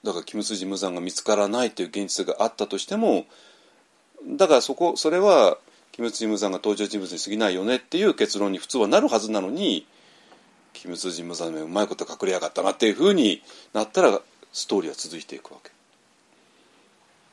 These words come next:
いいですか？で、多くの人にとってはどうもアメリカでは続いてるし、ところが、なんと、日本でそのストーリーを、え、続い-、続けてる人たちもいるんですよ。本当に。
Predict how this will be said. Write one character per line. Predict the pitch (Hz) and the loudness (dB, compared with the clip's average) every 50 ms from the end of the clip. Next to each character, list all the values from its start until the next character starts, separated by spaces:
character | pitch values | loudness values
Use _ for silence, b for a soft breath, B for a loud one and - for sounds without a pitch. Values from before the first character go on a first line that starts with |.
| _ _ _ _ _ _ _ _ - | _ _ _ _ _ _ _ _ -14
い | |
い | - | -14
で | 69 | -14
す | - - | -14 -14
か？ | 71 73 - - _ _ _ _ b b b b b b b _ _ - | -14 -16 -16 -18 _ _ _ _ b b b b b b b _ _ 2
で、 | 160 147 | 4 6
多 | 151 175 185 | 8 8 6
く | 175 143 120 | 6 4 0
の | 104 | 0
人 | - - 98 | 0 -2 -4
に | 92 82 | -4 -6
と | 87 85 | -8 -10
っ | |
て | - - 104 98 | -4 0 2 4
は | 95 95 82 76 76 | 6 6 4 4 2
ど | 80 - 104 | -2 -4 -6
う | 90 | -4
も | 85 80 78 | -4 -6 -10
ア | |
メ | 78 82 | -10 -10
リ | 82 78 | -12 -10
カ | - 78 | -12 -10
で | 76 76 | -8 -8
は | 71 65 - | -10 -10 -12
続 | - - 73 71 | -14 -14 -14 -14
い | 67 | -16
て | - - - | -16 -18 -18
る | - - | -16 -14
し、 | - - - - - - b b b b b b b b b b b b _ _ _ _ _ _ _ | -14 -14 -14 -16 -18 -20 b b b b b b b b b b b b _ _ _ _ _ _ _
と | - - | -16 -6
こ | - 117 | -2 0
ろ | 120 113 90 | 0 0 0
が、 | 78 71 - - _ _ _ _ _ _ _ _ _ | 0 -4 -6 -8 _ _ _ _ _ _ _ _ _
な | - 85 90 | -8 -6 -6
ん | 85 | -8
と、 | - - - - - - _ _ _ b b b b b b b _ - | -10 -12 -14 -16 -16 -16 _ _ _ b b b b b b b _ -8
日 | 101 104 | -6 -4
本 | 135 170 180 135 | -2 -4 -2 0
で | 104 95 | 0 0
そ | - 101 | 0 -2
の | 98 92 | -4 -4
ス | - - | -6 -6
ト | - 98 90 | -4 -4 -4
ー | |
リ | 80 90 | -2 -2
ー | 117 107 90 | -2 -2 -2
を、 | |
え、 | 64 - - _ _ _ | -4 -6 -10 _ _ _
続 | - - - - 98 95 | -6 -4 -4 -4 -6 -8
い-、 | 87 - _ - - | -8 -10 _ -16 -12
続 | - - - 92 - | -10 -10 -10 -8 -10
け | - - | -10 -8
て | - 92 | -6 -6
る | - - | -6 -4
人 | - 113 95 | -4 -4 -4
た | - - | -4 -8
ち | - 76 | -10 -14
も | 69 - | -16 -16
い | - - | -16 -18
る | - - | -18 -20
ん | - - | -20 -16
で | - | -14
す | - - - | -14 -14 -14
よ。 | - _ _ _ _ _ _ _ _ _ _ _ _ _ _ _ _ _ _ | -14 _ _ _ _ _ _ _ _ _ _ _ _ _ _ _ _ _ _
本 | - - - | -20 -20 -20
当 | - - - | -20 -20 -20
に。 | - | -20